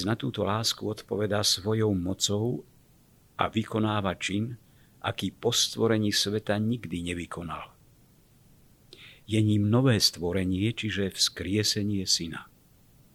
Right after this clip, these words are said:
Ním sa Ježišovo telo, slabé a podrobené bolesti a smrti, premieňa a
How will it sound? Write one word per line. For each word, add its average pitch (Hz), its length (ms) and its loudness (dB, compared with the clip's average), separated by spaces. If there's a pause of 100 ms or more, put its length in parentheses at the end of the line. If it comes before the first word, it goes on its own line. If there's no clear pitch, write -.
(1300)
Ním 131 320 6
sa 110 160 4
Ježišovo 107 560 2
telo, 104 320 2 (640)
slabé 101 720 0
a - 160 -10
podrobené 98 640 2
bolesti 92 560 0
a 85 80 -4
smrti, 92 560 -4 (1040)
premieňa 90 960 2
a - 100 -10